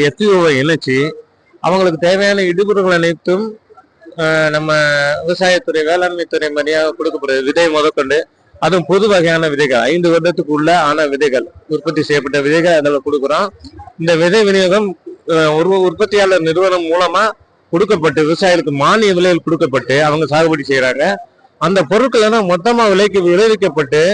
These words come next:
உற்பத்தியாளர் நிறுவனம் மூலமாவே அதை வந்து நேரடி விற்பனைக்கு விவசாயிகள்ட்ட இருந்து வாங்கிக்கிறாங்க. வாங்கி அதை வந்து எண்ணெய்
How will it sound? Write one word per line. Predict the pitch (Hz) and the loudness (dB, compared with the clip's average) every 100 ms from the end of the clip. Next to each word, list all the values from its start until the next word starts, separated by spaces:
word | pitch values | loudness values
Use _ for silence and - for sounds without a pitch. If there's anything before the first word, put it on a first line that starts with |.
| 208 _ _ _ - - | -2 _ _ _ -20 -14
உற்பத்தியாளர் | - 170 185 220 247 240 233 | -4 -4 -2 0 2 2 2
நிறுவனம் | 196 196 220 214 | 0 0 0 0
மூலமாவே | 190 196 185 180 202 | 0 2 2 2 2
அதை | 208 180 | 2 0
வந்து | 170 180 214 165 151 139 127 113 _ _ _ _ - | 0 0 2 2 2 0 -2 -6 _ _ _ _ -6
நேரடி | 175 208 214 208 | 0 2 2 0
விற்பனைக்கு | 185 156 175 160 175 165 | -2 -2 -2 0 0 0
விவசாயிகள்ட்ட | 165 170 160 151 | 0 2 0 0
இருந்து | 156 151 | -2 0
வாங்கிக்கிறாங்க. | 151 160 131 120 117 | 0 -2 -2 -2 -2
வாங்கி | 120 160 185 190 226 | -2 0 0 0 0
அதை | 170 190 | 0 0
வந்து | 190 196 247 185 160 | 0 0 2 2 0
எண்ணெய் | 160 214 233 | -2 0 0